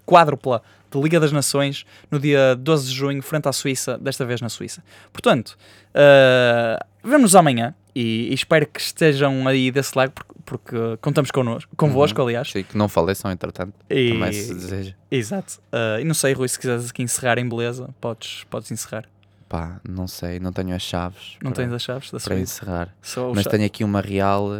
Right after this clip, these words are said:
Speaker 2: uma real afirmação.
Speaker 1: Yeah, eu, eu acho que temos aqui uma real música para encerrar, ah, e espero que, que estejam aí para cantar connosco. Portanto, foi o episódio cento e vinte e dois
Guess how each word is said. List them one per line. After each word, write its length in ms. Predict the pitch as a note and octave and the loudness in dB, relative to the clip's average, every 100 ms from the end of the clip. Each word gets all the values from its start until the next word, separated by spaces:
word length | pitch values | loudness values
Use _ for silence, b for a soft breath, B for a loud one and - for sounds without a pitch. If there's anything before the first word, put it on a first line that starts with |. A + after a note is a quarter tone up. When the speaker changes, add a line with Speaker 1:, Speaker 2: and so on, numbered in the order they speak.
| A2+ C3+ | -12 -14
Speaker 2:
uma 160 | A2 G2+ | -10 -10
real 260 | G#2 G2 | -6 -6
afirmação. 640 | G2 - G#2+ G#2+ - F#2 G2 | -6 -8 -10 -10 -10 -8 0
Speaker 1:
Yeah, 180 | C3 B2 | 2 2
eu, 200 | B2+ B2+ | 0 -2
eu 160 | C#3 | 0
acho 140 | C3+ - | 0 -2
que 100 | - | -6
temos 220 | C#3+ C3+ | -6 -4
aqui 180 | C#3 - | -6 -6
uma 160 | C3+ | -6
real 300 | B2+ C3 B2 | -4 -2 0
música 420 | B2+ C3 B2+ B2 B2+ | -2 -4 -6 -8 -10
para 200 | - B2+ | -6 -6
encerrar, 440 | B2+ - B2 C3 b b b - | -6 -6 -4 -4 b b b -2
ah, 400 | A#2 A2+ A2 A2 | 2 4 4 0
e 80 | A#2+ | -2
espero 320 | - B2 B2 | 0 0 0
que, 200 | - A#2+ G#2 G#2 A2+ - - | -4 -4 -4 -4 -8 -12 -14
que 80 | - | -14
estejam 400 | - D3 C3+ C#3 | -2 0 2 2
aí 200 | C3+ B2+ | 2 0
para 200 | - F3 | 0 0
cantar 360 | - C#3 C3+ B2+ | 0 0 0 0
connosco. 420 | B2 A#2 B2+ B B - | -4 -6 -8 B B -8
Portanto, 420 | B3+ A3+ G#3 D#3+ | -2 2 2 2
foi 220 | - D#4+ | -2 0
o 80 | B3+ | 2
episódio 500 | G#3+ G3 E3+ D#3 C3+ | 2 2 4 4 4
cento 320 | C#3+ - E4+ | 2 2 2
e 40 | A3 | 2
vinte 180 | G3+ E3 | 2 2
e 60 | |
dois 400 | C#3+ D3+ D3+ - | 2 4 4 0